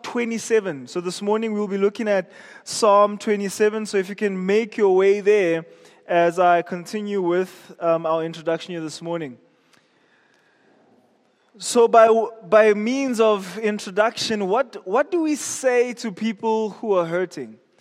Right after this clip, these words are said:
Uh, what do we say to, uh, people who have experienced some sort of disappointment?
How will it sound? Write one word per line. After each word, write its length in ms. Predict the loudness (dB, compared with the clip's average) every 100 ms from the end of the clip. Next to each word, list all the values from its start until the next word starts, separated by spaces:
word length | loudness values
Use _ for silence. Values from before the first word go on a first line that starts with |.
| _ _ _ _
Uh, 100 | -14
what 340 | -6 2 2
do 80 | 4
we 120 | 0
say 460 | -2 -2 2 2 2
to, 500 | -6 -6 -4 -4 -6 -12 -14
uh, 140 | -12
people 420 | -4 -2 -2 0 -2
who 300 | 0 0 0
have 340 | 2 2 2
experienced 800 | 0 -4 -12 -6 -4 -2 -4 -8
some 480 | -12 -4 -2 -2 -6
sort 320 | -4 0 0
of 380 | 0 -2 -6 -10
disappointment? 1040 | -10 -4 -6 -4 -4 -4 -4 -10 -10 -12